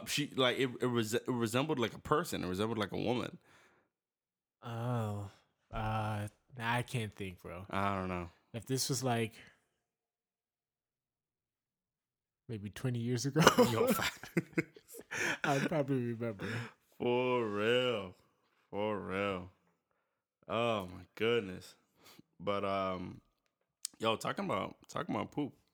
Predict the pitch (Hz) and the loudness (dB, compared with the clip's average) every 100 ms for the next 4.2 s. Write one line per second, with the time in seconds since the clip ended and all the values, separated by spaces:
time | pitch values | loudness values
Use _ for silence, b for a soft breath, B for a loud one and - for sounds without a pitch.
0 | _ _ _ _ 101 - 101 101 b b | _ _ _ _ -8 -6 -10 -10 b b
1 | b b b _ 104 104 101 98 98 95 | b b b _ -2 0 0 -2 -4 -4
2 | 95 92 - _ - _ - 165 - _ | -6 -8 -16 _ -18 _ -4 -4 -4 _
3 | B B B - 117 113 104 101 98 98 | B B B -2 0 2 0 -2 -2 -2
4 | 95 95 | -4 -6